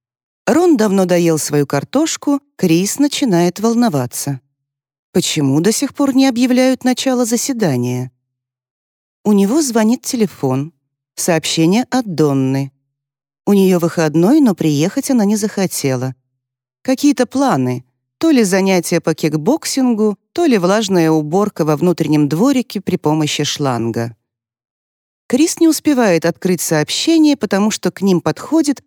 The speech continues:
адвокат Райана Бейрда. Новый костюм отлично смотрится на нём. Донна плохого не посоветует. Приближаясь к столику, адвокат качает головой. "Сожалею".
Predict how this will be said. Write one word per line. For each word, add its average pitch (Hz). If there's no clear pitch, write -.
адвокат 175
Райана 180
Бейрда. 127
Новый 156
костюм 156
отлично 160
смотрится -
на 127
нём. 123
Донна 233
плохого 196
не 202
посоветует. 151
Приближаясь 214
к -
столику, 311
адвокат 185
качает 185
головой. 127
"Сожалею". 135